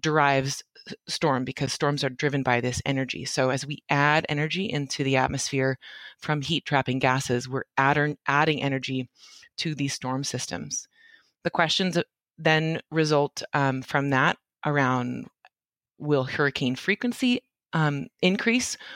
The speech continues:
or will hurricane intensity increase? And so we try to start parsing our hypotheses about how this extra heat and extra energy in the atmosphere will manifest. Uh, so these are interesting questions,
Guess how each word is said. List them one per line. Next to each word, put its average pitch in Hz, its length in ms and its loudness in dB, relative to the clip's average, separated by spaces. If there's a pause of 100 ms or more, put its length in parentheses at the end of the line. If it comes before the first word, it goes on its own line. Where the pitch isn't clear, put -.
(300)
or 185 160 4
will 170 180 4
hurricane 160 440 2
intensity - 640 0
increase? 127 480 -2
And 127 140 -4
so 135 120 0
we 135 140 -2
try 127 220 2
to 135 120 0
start - 360 0
parsing 147 440 0
our 127 120 0
hypotheses 135 640 -2
about 127 220 2 (360)
how 156 320 4
this 156 220 2
extra - 340 -2
heat 135 340 -2
and 139 160 0
extra 135 320 -2
energy 131 360 0
in 131 80 -2
the 127 80 0
atmosphere 127 580 -2 (400)
will 147 120 0
manifest. 139 800 0 (640)
Uh, 151 100 2 (100)
so - 160 -4
these 240 220 2
are 339 60 2
interesting 220 500 0
questions, 233 640 -2